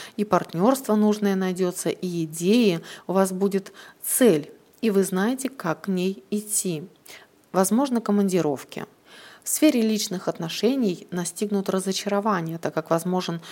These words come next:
обман, манипуляции и даже кражи. Тут, а, стоит сосредоточиться не на том, что ушло, а на тех шансах, которые у вас остались за спиной, и эти шансы могут быть в работе.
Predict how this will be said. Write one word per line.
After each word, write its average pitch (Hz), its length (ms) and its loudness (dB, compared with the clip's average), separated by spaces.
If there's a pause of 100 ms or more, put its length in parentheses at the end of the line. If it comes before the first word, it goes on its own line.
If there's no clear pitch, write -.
(140)
обман, 190 560 2
манипуляции 190 800 0
и 185 40 0
даже 180 380 -2 (120)
кражи. 156 580 4 (540)
Тут, 277 300 0 (120)
а, 175 300 -2
стоит 214 380 4
сосредоточиться 185 1300 -2
не 196 160 2
на 185 160 0
том, 320 320 0
что - 380 -6
ушло, 196 680 2 (560)
а 160 240 4
на 170 100 -2
тех 180 220 -4
шансах, 208 380 -2
которые 160 400 -4
у - 20 -6
вас 160 200 -4
остались 160 400 -4
за 160 80 -6
спиной, 208 540 2
и 156 220 -4
эти 156 140 -8
шансы 214 380 -4
могут 170 300 -6
быть 165 240 -6
в 170 40 -4
работе. 156 600 -4